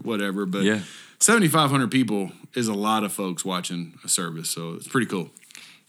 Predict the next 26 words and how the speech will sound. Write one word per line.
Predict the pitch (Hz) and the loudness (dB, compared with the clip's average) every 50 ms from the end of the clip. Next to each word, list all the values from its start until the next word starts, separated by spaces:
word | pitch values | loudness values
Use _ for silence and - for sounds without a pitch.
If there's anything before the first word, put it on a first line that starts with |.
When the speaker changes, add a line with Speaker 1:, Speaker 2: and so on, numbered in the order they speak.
| _ | _
Speaker 2:
Yeah, | - - 80 85 85 82 | -10 -6 -4 -2 -2 -2
thankful | 80 - 92 95 90 - 92 | 0 0 0 0 2 0 -4
to | - - 95 | -2 0 0
the | 87 90 | 2 2
Lord | 90 90 90 90 90 82 | 4 4 4 2 2 0
for | - 87 | 0 0
that. | 87 90 90 87 82 | 0 2 2 2 0
I, | 85 82 82 - - | -2 -4 -8 -14 -16
I | - | -16
thought, | - - 98 90 87 87 82 | -6 -2 -2 -2 0 0 0
man, | 92 95 95 92 90 85 82 76 _ _ _ _ _ _ _ _ _ _ _ _ _ _ - _ _ | 0 2 2 2 0 0 -2 -6 _ _ _ _ _ _ _ _ _ _ _ _ _ _ -20 _ _
it, | - 98 90 - - | -4 -4 -4 -2 0
it, | 101 101 92 - - 101 92 | 0 0 0 -2 -6 -6 2
during, | 98 107 104 | 4 4 6
especially | 101 - - - 113 110 101 - 98 95 | 6 4 4 4 6 6 6 6 4 4
during | 90 85 95 95 95 92 | 4 4 4 6 6 6
this | 90 90 85 - | 4 4 2 0
time, | - - 90 87 87 87 82 78 76 73 - _ _ _ _ _ _ - | 0 0 0 2 2 0 0 -2 -4 -6 -12 _ _ _ _ _ _ -16
just | - - - - _ _ | -12 -10 -10 -12 _ _
wanted | - 87 82 92 95 95 95 92 82 78 | -10 -6 -2 0 0 2 0 0 0 0
that, | 90 90 92 92 90 - _ _ _ _ - _ - _ _ _ _ - - - _ _ _ - | -2 0 0 -2 -4 -6 _ _ _ _ -20 _ -20 _ _ _ _ -20 -20 -20 _ _ _ 0
both | 104 113 110 - | 0 0 2 2
Good | - 104 85 | 0 0 0
Friday | - - 98 92 92 90 90 90 90 | 2 2 2 4 4 4 4 4 4
and | 92 95 95 92 | 4 2 2 2
Easter, | 87 82 - - 82 78 78 76 73 - | 0 0 -2 -4 -4 -4 -4 -6 -10 -14